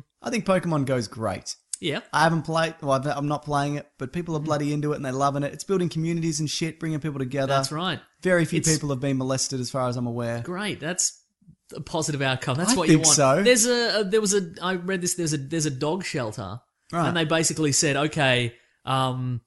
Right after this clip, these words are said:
Speaker 2: if you don't wanna look weird going out, like, like,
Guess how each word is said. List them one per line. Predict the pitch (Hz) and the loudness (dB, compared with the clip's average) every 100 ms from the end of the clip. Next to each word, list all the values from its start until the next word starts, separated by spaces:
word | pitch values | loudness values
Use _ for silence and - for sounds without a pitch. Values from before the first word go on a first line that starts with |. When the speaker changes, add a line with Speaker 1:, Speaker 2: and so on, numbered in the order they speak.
| _ _ _ _ _ _ | _ _ _ _ _ _
Speaker 2:
if | 151 175 | -4 0
you | |
don't | 170 156 | 0 0
wanna | 147 | 0
look | 143 139 | -2 -4
weird | 127 147 131 113 117 117 _ _ _ _ _ | -4 -2 -2 -4 -8 -12 _ _ _ _ _
going | 139 131 123 | -4 -2 -2
out, | 120 113 127 | -4 -6 -6
like, | 127 117 | -6 -6
like, | 117 113 - | -8 -8 -12